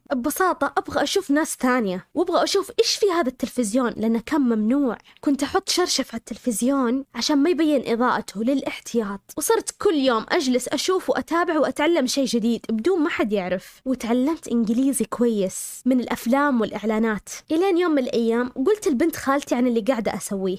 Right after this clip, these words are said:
وقلت لها: "تعالي شوفي معي التلفزيون." جت وكانت خايفة أول شيء، بعدها بكم يوم راحت وقالت لأخواني. صارت حفلة في البيت، وأمي جت ومسكت وقصت شعري. وش كان سببها؟ التلفزيون يلعب في مخ البنت،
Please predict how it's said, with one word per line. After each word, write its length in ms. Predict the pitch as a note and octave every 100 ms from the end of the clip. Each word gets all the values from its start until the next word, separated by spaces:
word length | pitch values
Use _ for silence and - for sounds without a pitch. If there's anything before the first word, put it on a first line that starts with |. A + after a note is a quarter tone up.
| -
وقلت 260 | C#4 D#4+ -
لها: 200 | A#4+ G4
"تعالي 600 | - G4+ A4+ F#4+ G#4 A4
شوفي 240 | - G#4+
معي 200 | F#4 G4
التلفزيون." 640 | D#4 B3 - A3 A#3+ G#3+ -
جت 260 | - E4+ -
وكانت 360 | - C4+ B3+ -
خايفة 440 | - D4 B3+ -
أول 360 | C4 B3 A3 G#3
شيء، 260 | - G3 C4
بعدها 320 | F4+ C#4+ C#4+
بكم 280 | - B3+ C4
يوم 280 | F4 C#4+
راحت 380 | C4+ D4 D4+ -
وقالت 400 | A3+ C4+ D#4 -
لأخواني. 680 | A3+ - - A3 G#3+ G3 -
صارت 360 | - F#4 D4 C4+
حفلة 280 | D4+ - A#3+
في 100 | A#3
البيت، 380 | G3+ G3 G3+ -
وأمي 280 | E4 D4+
جت 220 | C4 F4 -
ومسكت 420 | D4+ - F#4 -
وقصت 480 | - C4+ - - G3+
شعري. 380 | - G#3 F#3 F#3 _ _
وش 200 | D4 -
كان 180 | - E4
سببها؟ 500 | - B3 B3+ A#3 A3+ -
التلفزيون 680 | - B3+ B3+ A3 C#4+ E4+ -
يلعب 340 | D4 D4+ B3
في 120 | A#3 C4
مخ 200 | - B3+
البنت، 380 | G#3+ A#3+ G#3+